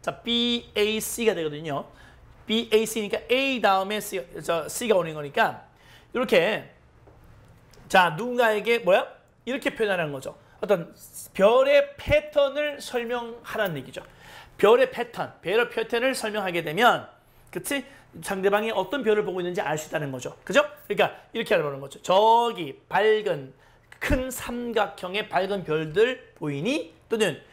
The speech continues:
"더블유처럼, 큰 더블유처럼 보이는 다섯 개 별 보여?" 이런 식으로 패턴을 얘기하는 거죠. 그러니까 A 다음에 C가 오는 것이 "When you do that." 여러분이 패턴을 설명할 때 여러분들은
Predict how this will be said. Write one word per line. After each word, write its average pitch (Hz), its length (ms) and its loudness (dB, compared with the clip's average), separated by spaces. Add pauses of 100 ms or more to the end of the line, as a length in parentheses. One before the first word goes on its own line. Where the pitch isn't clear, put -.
(220)
"더블유처럼, 220 1200 -2
큰 262 220 -2
더블유처럼 208 680 -2
보이는 180 400 -2 (360)
다섯 185 260 -2
개 175 160 -4
별 170 300 2
보여?" 151 440 2
이런 285 200 -4
식으로 196 520 -4 (220)
패턴을 311 440 0
얘기하는 147 360 -4
거죠. 147 400 -4 (280)
그러니까 247 300 2 (280)
A 240 180 0
다음에 208 300 0
C가 220 260 -2
오는 175 120 -4
것이 160 340 -8
"When 160 200 -6
you 208 120 -4
do 190 160 0
that." 160 280 0 (160)
여러분이 202 260 2
패턴을 240 800 -2 (120)
설명할 180 540 -2
때 214 380 2
여러분들은 170 540 0